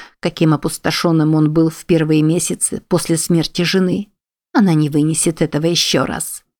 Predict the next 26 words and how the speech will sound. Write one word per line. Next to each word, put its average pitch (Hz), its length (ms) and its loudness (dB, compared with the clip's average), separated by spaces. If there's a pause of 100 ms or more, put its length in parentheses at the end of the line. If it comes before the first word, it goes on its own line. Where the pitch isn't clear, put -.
(280)
"Ох, 175 160 0
простите 180 480 0
меня, 170 420 2
вы..." 180 380 2 (560)
Ливана 180 400 2
обернулась, 175 800 0 (140)
и 190 60 2
незнакомая 175 640 2
девушка 175 460 0
отпрянула 170 640 0 (240)
и 175 60 0
тут 165 200 -2
же 170 140 0
сделала 165 480 0
реверанс. 170 640 0 (440)
"Простите, 175 400 -2
Ваше 156 240 0
Величество, 170 680 -2 (340)
я 185 160 4
не 190 100 4
узнала 175 460 2
вас". - 420 -2 (540)
Девушка 214 480 0
не 185 100 0
была 185 220 0
красавицей, - 920 -4